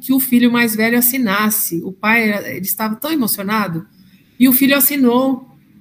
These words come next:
Se vocês vissem um menininho de sete anos, como ele ficou, sabe? Emocionado, ele não, nem piscava. E aí, na saída, eu propus que todos nós nos abraçássemos, né?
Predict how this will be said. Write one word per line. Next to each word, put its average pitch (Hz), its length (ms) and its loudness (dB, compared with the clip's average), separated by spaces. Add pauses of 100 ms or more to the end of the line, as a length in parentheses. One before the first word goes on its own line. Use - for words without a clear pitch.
(200)
Se - 220 -2
vocês 285 380 0
vissem 285 260 0
um 269 60 -4
menininho 285 1080 0
de 190 100 -8
sete 233 420 0
anos, 220 560 0 (520)
como 339 260 0
ele 320 140 2
ficou, 254 480 0
sabe? 247 560 0 (500)
Emocionado, 220 1040 2
ele 226 220 4
não, 277 280 0
nem 349 360 2
piscava. 190 680 -2 (200)
E 247 100 2
aí, 277 220 4
na 339 140 -2
saída, 220 760 -2 (400)
eu 247 140 2
propus 254 440 0
que 254 140 0
todos 339 400 -4
nós 254 380 0
nos 233 160 -2
abraçássemos, 220 1080 -4
né? 262 300 -4